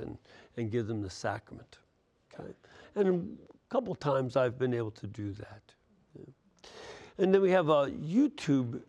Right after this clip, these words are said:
viewer named Maria who sent in a question. "Father Mitch, what does a wife do when a husband continues to be unfaithful?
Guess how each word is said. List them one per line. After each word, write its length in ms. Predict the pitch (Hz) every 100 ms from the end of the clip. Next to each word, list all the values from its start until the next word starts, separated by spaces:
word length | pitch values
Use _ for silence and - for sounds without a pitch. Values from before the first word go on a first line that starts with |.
| -
viewer 480 | 117 131 151 156 165
named 480 | 147 131 139 131 - -
Maria 760 | 120 123 110 110 196 240 - -
who 200 | - 127
sent 500 | 113 - - 135 - -
in 220 | 131 120
a 40 |
question. 600 | - - 117 - - 110 -
"Father 240 | 190 208
Mitch, 400 | 214 196 - - _ _ _ - - _
what 380 | - 220 254 _
does 280 | 190 180 151
a 60 |
wife 560 | 131 120 120 127 123 - - 117
do 500 | 120 131 120 107 110 - _ _
when 200 | 120 120
a 60 | 110
husband 760 | 107 - 156 156 - 117 117 -
continues 640 | 113 - - 143 139 131
to 140 | - 120
be 340 | 120 117 - _
unfaithful? 760 | 113 110 110 - 113 110 -